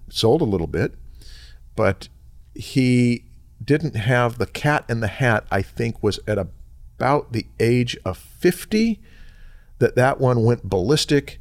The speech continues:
and he became so famous. Uh, but there are many other stories of people who, in their later decisions, they find,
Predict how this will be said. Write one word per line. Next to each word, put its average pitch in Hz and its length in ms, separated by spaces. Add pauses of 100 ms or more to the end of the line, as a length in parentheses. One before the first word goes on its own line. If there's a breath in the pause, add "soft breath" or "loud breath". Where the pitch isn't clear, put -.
(360 soft breath)
and 95 240
he 104 100
became 98 340
so 95 200
famous. 104 560 (520 soft breath)
Uh, 98 260
but 123 120
there 143 140
are 135 120
many 139 360
other 117 200
stories 104 420
of 98 120
people 98 320
who, 104 340
in 110 280
their 98 400
later 120 560
decisions, 104 760
they 95 160
find, 107 480